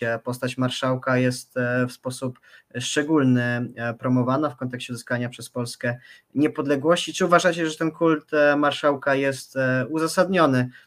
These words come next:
we współczesnej, popularnej historiografii? Jako pierwszy Mateusz Majkut, e, pokolenie dwa tysiące pięćdziesiąt. Bardzo proszę.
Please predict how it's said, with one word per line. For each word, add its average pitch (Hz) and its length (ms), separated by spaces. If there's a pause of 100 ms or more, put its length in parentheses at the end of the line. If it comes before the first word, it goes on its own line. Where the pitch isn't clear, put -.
(260)
we 127 280
współczesnej, 131 540
popularnej 135 480
historiografii? 139 800 (380)
Jako 156 300
pierwszy 135 380
Mateusz 127 400
Majkut, 127 540
e, 117 300
pokolenie 120 360
dwa 120 120
tysiące 117 300
pięćdziesiąt. 101 460
Bardzo 107 240
proszę. - 300